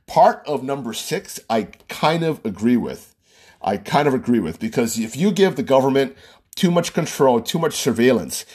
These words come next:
they can just say, "Hey, you know what? You're a terrorist. I'm a terrorist.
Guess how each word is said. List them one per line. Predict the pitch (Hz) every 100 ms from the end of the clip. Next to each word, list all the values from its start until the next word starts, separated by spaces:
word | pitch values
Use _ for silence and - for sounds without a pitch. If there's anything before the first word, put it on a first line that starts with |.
| - - _ _ -
they | 190
can | 220 160
just | 135 -
say, | 127
"Hey, | 151 139
you | 120
know | 160
what? | 165 165 - _
You're | 85 87 135 170
a |
terrorist. | 123 120 95 78 - - -
I'm | 254 220
a |
terrorist. | - 131 107 85 73 -